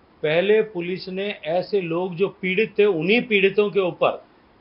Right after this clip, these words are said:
लाठीचार्ज किया और उस लाठीचार्ज में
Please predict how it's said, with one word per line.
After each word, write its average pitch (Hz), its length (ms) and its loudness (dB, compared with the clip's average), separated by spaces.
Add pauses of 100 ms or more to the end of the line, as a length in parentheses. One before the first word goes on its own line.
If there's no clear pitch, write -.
लाठीचार्ज 156 720 0
किया 190 360 -2 (460)
और 202 120 2
उस 202 180 2
लाठीचार्ज 165 680 -2
में 190 180 -8